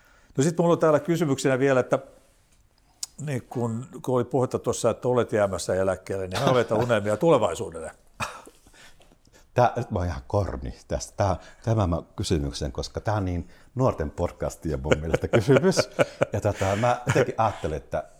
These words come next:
Speaker 2: onks tää nyt helvetin leuhkaa taas, sit kun mä puhun nöyryydestä, että mä oon elänyt niin oman näköisen elämäni, että mä oon helvetisti pelännyt, mulla, mulla on kuitenkin ollut rohkeus tehdä asioita.
Speaker 1: Mm.
Speaker 2: Kun mä lähdin Italiaan matkaoppaas, mä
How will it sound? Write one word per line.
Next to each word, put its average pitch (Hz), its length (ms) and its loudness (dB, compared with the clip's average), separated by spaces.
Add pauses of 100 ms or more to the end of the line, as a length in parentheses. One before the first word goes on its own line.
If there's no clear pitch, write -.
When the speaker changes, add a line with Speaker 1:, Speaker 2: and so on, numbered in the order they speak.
(380)
Speaker 2:
onks 110 200 -6
tää 69 140 -8
nyt - 200 -14
helvetin 78 420 -4
leuhkaa 65 420 -8
taas, 76 220 -12
sit - 140 -18
kun - 100 -20
mä 82 80 -4
puhun 78 260 -6
nöyryydestä, 76 480 -6
että - 200 -12 (520)
mä 190 60 0
oon 165 140 0
elänyt 95 340 -2
niin 95 240 -4
oman 90 280 -4
näköisen 67 400 -10
elämäni, 73 460 -8 (460)
että 92 140 -8
mä 110 60 -4
oon 113 140 -6
helvetisti 156 440 -4
pelännyt, 107 440 -4
mulla, 95 160 -4
mulla - 240 -14
on 123 100 -8
kuitenkin - 240 -8
ollut 113 100 -10
rohkeus 80 400 -6
tehdä 73 280 -8
asioita. - 500 -10 (180)
Speaker 1:
Mm. 95 120 -10
Speaker 2:
Kun 82 120 -12
mä 98 80 -2
lähdin 98 160 -2
Italiaan 76 320 -2
matkaoppaas, - 680 -10
mä - 60 -20